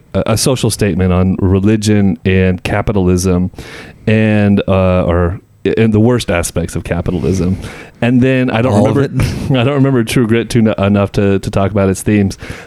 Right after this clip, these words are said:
Speaker 1: but I think this one is unique, maybe the thematically closer to, um, There Will Be, uh, excuse me, um, uh, No
Speaker 2: No Country.
Speaker 1: Country.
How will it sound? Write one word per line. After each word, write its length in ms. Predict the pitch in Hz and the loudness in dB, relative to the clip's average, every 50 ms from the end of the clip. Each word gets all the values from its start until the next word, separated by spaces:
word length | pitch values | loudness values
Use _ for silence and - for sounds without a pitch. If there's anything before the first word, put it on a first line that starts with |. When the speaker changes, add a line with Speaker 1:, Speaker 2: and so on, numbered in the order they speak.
| - - | -4 -2
Speaker 1:
but 80 | - 117 | 0 0
I 40 | 120 | 0
think 180 | - 147 131 127 | 0 -2 0 0
this 160 | 139 127 - | 0 0 0
one 120 | 131 120 120 | 0 2 2
is 180 | 117 104 104 | 0 2 2
unique, 540 | 110 117 110 110 123 143 151 139 143 - - - - - - 127 127 | 2 4 4 4 4 4 2 0 -2 -6 -10 -10 -10 -8 -6 -4 -2
maybe 320 | 120 123 151 160 156 147 | 0 0 2 2 2 2
the 140 | 131 117 113 | 2 0 -2
thematically 640 | - 123 113 107 120 165 233 262 220 - 131 104 98 | 0 0 0 2 2 2 2 0 0 0 0 -2 0
closer 340 | - 107 104 101 - 104 | 0 0 0 0 0 -2
to, 380 | 95 - 107 101 98 95 95 92 | -2 0 2 2 2 2 2 2
um, 400 | 95 95 95 95 92 90 90 - - - - - - - - - - | 0 0 2 2 0 0 -2 -4 -8 -14 -14 -14 -14 -16 -20 -8 -4
There 180 | - 113 110 104 | -2 0 2 2
Will 100 | 101 101 | 2 2
Be, 120 | 98 101 101 | 2 0 -2
uh, 220 | 95 - - 117 | -2 -2 -2 0
excuse 240 | 110 107 135 117 107 | 2 2 2 2 2
me, 180 | 98 92 92 - | 0 0 0 0
um, 680 | - 92 92 92 90 87 87 87 87 82 82 85 - - _ _ _ _ _ _ _ _ _ _ _ - - - | 0 0 0 0 0 0 0 0 -2 -2 -4 -6 -8 -14 _ _ _ _ _ _ _ _ _ _ _ -16 -8 -4
uh, 60 | 113 | 0
No 100 | 110 101 | 0 2
Speaker 2:
No 180 | 95 101 101 101 | 2 2 2 2
Country. 560 | - - 123 117 120 - 104 104 98 98 95 - | 2 0 0 0 0 0 0 2 2 0 0 -2
Speaker 1:
Country. 120 | - | -6